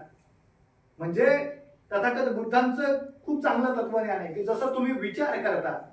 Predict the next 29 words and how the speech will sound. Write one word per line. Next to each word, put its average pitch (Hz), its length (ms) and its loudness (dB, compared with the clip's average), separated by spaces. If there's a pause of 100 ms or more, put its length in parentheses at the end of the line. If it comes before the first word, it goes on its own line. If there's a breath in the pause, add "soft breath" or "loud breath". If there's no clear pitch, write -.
(420)
त्याचप्रमाणे 208 680 0
तुम्ही 190 200 2
घडता. 185 600 -2 (100)
तुम्ही 220 180 0
सातत्याने 226 540 0
जर 233 160 2
स्वतःला 220 340 0
सांगत 208 340 -2
असाल 190 320 0 (420)
की 233 60 -4
मी 226 120 4
एक 254 160 6
चांगला 240 320 2
माणूस 214 300 0
आहे, - 100 0 (340 loud breath)
मी 233 160 0
उद्या 240 180 4
जाऊन 240 220 2
मोठा 233 280 2
माणूस 233 300 2
होणार 202 240 0
आहे, - 120 -4 (520)
तुम्ही 233 200 0
सातत्याने 240 540 0
स्वतःला 233 380 -2
सकारात्मक 240 600 -2
सूचना 226 380 -2
देत 214 160 0
असाल 220 340 4